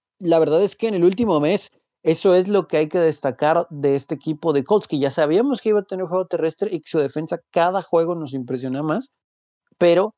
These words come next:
teníamos ciertas dudas, ¿no? sobre la química entre los receptores y Rivers. Conforme fue avanzando la temporada, resolvieron ese problema.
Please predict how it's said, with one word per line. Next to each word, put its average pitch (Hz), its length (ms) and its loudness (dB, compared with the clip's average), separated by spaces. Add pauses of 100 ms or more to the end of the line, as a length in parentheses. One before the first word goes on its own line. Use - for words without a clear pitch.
(320)
teníamos 175 360 0
ciertas 185 380 -2
dudas, 185 300 6
¿no? 165 200 -2
sobre 147 340 0
la 127 120 0
química 165 440 -4
entre 135 180 -2
los 123 80 -4
receptores 131 540 -2
y 135 60 -8
Rivers. 127 300 -2
Conforme 147 420 0
fue 175 140 0
avanzando 185 300 -2
la 175 120 0
temporada, 151 680 -2
resolvieron 170 920 2
ese 190 200 -2
problema. 160 600 2